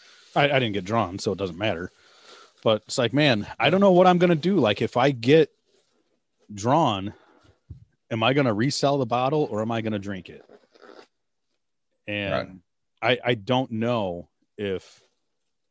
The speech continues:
Speaker 1: I would be able to sell the bottle because I'm just too fucking curious to see, is it worth it?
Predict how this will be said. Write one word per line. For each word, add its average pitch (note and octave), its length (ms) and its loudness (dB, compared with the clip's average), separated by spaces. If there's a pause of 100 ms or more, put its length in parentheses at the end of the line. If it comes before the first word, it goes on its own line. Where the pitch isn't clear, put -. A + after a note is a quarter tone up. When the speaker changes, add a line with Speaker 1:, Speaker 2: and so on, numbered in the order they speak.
(360)
Speaker 1:
I A2 80 -4
would G#2+ 120 -2
be A2 100 -4
able G2+ 180 -4
to - 60 -12
sell G2 200 -4
the F#2 80 -10
bottle F2+ 300 -10
because E2+ 240 -12
I'm F#2 280 -8
just - 220 -10 (100)
too A2+ 140 -4
fucking F#2+ 340 -6
curious G2 500 -4
to - 100 -20
see, G2 500 -4 (720)
is A2 160 0
it F#2 120 -6
worth G#2 320 2
it? D#2 180 -10